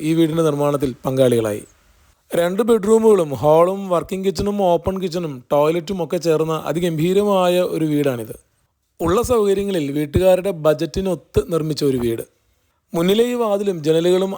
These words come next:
അടുക്കളയുടെ ഡോറും എല്ലാം ചേർത്ത് ആകെ പതിനയ്യായിരം രൂപയാണ് ചിലവ് വന്നത്. നിരവധിയായ പടിഞ്ഞാറ്റിനിയുടെ കാഴ്ചക്കാരിൽ ഒരാളാണ് നീതു. അവർ തന്നെ നമുക്കായി വാതിലും തുറന്നു തരുന്നു. നമുക്ക് ഒരുപാട് ഇഷ്ടമാവുന്ന ആംബിയൻസിൽ ഒരു വിശാലമായ സിറ്റിംഗ് കം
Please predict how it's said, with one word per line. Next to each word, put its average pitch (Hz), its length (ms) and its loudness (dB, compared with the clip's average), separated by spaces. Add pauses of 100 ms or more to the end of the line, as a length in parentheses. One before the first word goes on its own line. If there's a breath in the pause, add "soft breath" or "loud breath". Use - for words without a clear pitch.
അടുക്കളയുടെ 185 640 0
ഡോറും 180 300 4
എല്ലാം 170 240 0
ചേർത്ത് 156 420 0
ആകെ 147 260 -2
പതിനയ്യായിരം 180 600 2
രൂപയാണ് 156 420 0
ചിലവ് 131 280 0
വന്നത്. 113 260 -4 (680)
നിരവധിയായ 220 580 2 (100)
പടിഞ്ഞാറ്റിനിയുടെ 190 760 0
കാഴ്ചക്കാരിൽ 185 640 2
ഒരാളാണ് 165 440 4
നീതു. 117 240 -6 (200)
അവർ 156 200 2
തന്നെ 190 220 0
നമുക്കായി 165 480 2 (100)
വാതിലും 151 360 4
തുറന്നു 127 260 0
തരുന്നു. 117 240 -6 (760)
നമുക്ക് 190 220 0
ഒരുപാട് 208 360 2
ഇഷ്ടമാവുന്ന 214 600 0
ആംബിയൻസിൽ 175 500 -2 (380)
ഒരു 156 120 -2
വിശാലമായ 196 760 4
സിറ്റിംഗ് 190 440 -4
കം 196 100 0